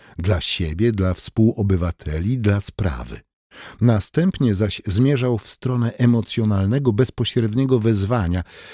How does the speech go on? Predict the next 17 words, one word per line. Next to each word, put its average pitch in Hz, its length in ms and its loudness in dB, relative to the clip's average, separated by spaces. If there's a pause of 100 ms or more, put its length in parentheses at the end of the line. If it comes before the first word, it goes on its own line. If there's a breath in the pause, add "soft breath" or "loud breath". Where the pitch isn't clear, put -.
(120 loud breath)
przez 104 280 4
rzymskich 113 560 0
krasomówców 113 680 0
określanego 110 640 0
mianem 107 420 2
epilogos, 101 920 0 (400 loud breath)
które 120 300 4
miało 120 260 6
poruszyć 117 600 0
serca 143 600 0
i 117 120 0
wywołać 101 480 2
łzy 92 500 0
u 113 100 -2
każdego 101 480 -4
słuchacza. - 720 -10 (920 soft breath)
Istnieją 151 960 0